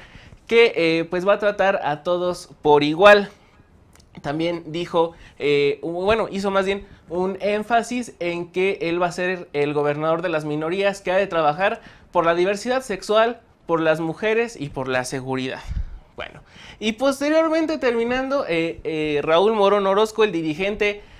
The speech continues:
de Morena en Michoacán, lo pudimos entrevistar y él dijo que, eh,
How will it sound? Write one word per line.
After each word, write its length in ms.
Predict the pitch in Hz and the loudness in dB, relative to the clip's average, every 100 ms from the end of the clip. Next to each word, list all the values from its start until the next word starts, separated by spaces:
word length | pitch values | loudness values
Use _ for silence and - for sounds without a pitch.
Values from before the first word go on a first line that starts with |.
| - | -20
de 340 | - 160 180 185 | -8 -2 -2 0
Morena 460 | 151 156 175 185 | 0 0 0 0
en 100 | 175 | -2
Michoacán, 600 | 160 160 190 208 247 254 - - | -2 -4 -4 0 -2 -2 -10 -20
lo 580 | - 151 151 143 127 127 | -4 0 0 0 -2 -4
pudimos 380 | 160 175 185 180 | 0 0 0 -2
entrevistar 760 | 165 151 165 170 180 214 226 233 | -4 -4 -4 -4 0 2 2 0
y 240 | 170 185 | -2 0
él 180 | 226 240 | 0 -2
dijo 560 | 226 254 - 285 285 - _ | -4 -4 -4 -8 -8 -18 _
que, 280 | 190 208 - | 0 2 2
eh, 360 | 147 147 147 | 0 2 0